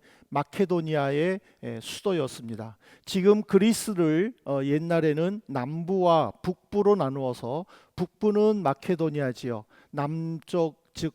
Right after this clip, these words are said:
고린도, 아테네 고린도를 중심으로는 아가야 지역으로 이렇게 구분했었던 시대 때에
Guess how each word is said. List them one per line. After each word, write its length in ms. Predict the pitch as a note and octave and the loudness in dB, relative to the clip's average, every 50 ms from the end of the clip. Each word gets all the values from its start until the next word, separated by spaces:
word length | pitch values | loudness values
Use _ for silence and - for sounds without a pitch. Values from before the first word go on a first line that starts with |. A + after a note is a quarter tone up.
| _ _ | _ _
고린도, 680 | - D3+ D#3 D#3+ F3+ F#3+ F#3+ F#3+ F#3 F3+ F3 E3+ - - - | -4 -2 0 0 0 0 0 2 2 2 2 2 0 -2 -4
아테네 560 | C3 C#3 - - - F#3 F3+ F3+ F3+ F3+ E3+ - | -6 -6 -4 -2 -2 0 0 0 0 -2 -2 -2
고린도를 520 | - D3+ D3+ E3 F3 E3+ E3 E3 D#3 D#3+ | -2 0 0 0 -2 -2 -2 -2 -2 -2
중심으로는 760 | D3+ - D3+ C#3 C#3+ - D3+ D3 C#3+ C#3 C3+ C#3 D3+ F3+ G#3 G3+ - - - _ | -4 -6 -10 -10 -10 -10 -10 -8 -6 -4 -4 -4 -2 -4 -4 -6 -8 -14 -20 _
아가야 540 | - - C3 C#3+ C#3+ E3+ G3+ G3+ F#3+ E3 D3 | -6 -4 -4 0 2 4 6 8 8 8 6
지역으로 760 | - - - C#3+ C#3 C3 C3 A#2+ B2+ A#2+ A#2+ B2 C3+ D#3+ F#3+ - - - _ _ | 4 -2 -6 -4 -4 -4 -4 -4 -6 -4 -2 -2 -2 -2 -4 -6 -12 -20 _ _
이렇게 100 | D#3+ D3+ | -6 -6
구분했었던 840 | - - E3+ E3 D#3 F#3+ G#3+ G#3 F#3+ D#3+ - F3+ D#3 - E3+ D#3+ D#3 | -4 -6 -8 -6 -2 0 2 2 2 2 2 -2 -4 -2 -4 -4 -4
시대 300 | - - - - D3+ C3+ | -6 -8 -4 -4 -4 -4
때에 560 | - - D3+ C3 C3 C#3+ E3 F3 D3 G#2 | -4 -6 -6 -4 -2 -2 -2 -2 -2 -4